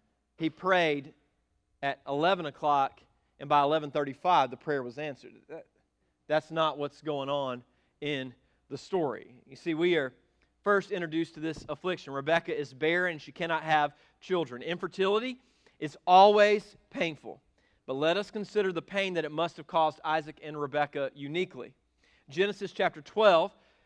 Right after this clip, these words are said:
Abraham speaking with God, it says this, Genesis chapter twelve, verse one, "The Lord said to Abram, 'Leave your native country, your relatives, and your father's family,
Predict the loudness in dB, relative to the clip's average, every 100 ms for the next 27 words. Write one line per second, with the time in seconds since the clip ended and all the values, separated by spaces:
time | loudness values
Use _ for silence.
0 | _ -2 0 0 -2 -2 -2 -6 -10 -10
1 | -8 -12 0 4 4 2 -4 -8 -8 -4
2 | -2 -2 -6 -12 -12 -16 -8 -8 -8 -4
3 | 2 2 0 _ _ -8 -6 -4 -2 -2
4 | -2 -2 -2 -4 -6 -4 -2 -2 -6 -12
5 | _ _ _ _ _ -4 -4 -2 -2 -2
6 | -4 -4 -4 -4 -18 -16 -12 0 2 2
7 | -2 -16 _ _ _ -6 -4 -2 -2 0
8 | 0 -2 -10 -10 -8 -12